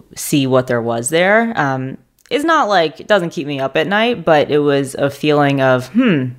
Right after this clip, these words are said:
you know, this, this isn't a great feeling. I don't like thinking, 'What if?' I don't like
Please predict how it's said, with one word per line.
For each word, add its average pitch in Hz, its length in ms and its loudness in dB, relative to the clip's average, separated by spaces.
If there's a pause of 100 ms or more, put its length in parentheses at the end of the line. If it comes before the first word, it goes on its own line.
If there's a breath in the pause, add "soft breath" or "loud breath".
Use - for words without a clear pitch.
you 156 120 -6
know, 143 220 -2
this, 151 480 -2
this 151 220 -4
isn't 156 180 -2
a 143 60 -2
great 139 220 0
feeling. 190 280 -2
I 123 80 -2
don't 131 220 -4
like 143 200 0
thinking, 127 400 -6
'What 120 200 0
if?' 123 160 0
I 123 80 0
don't 127 260 -2
like 127 260 0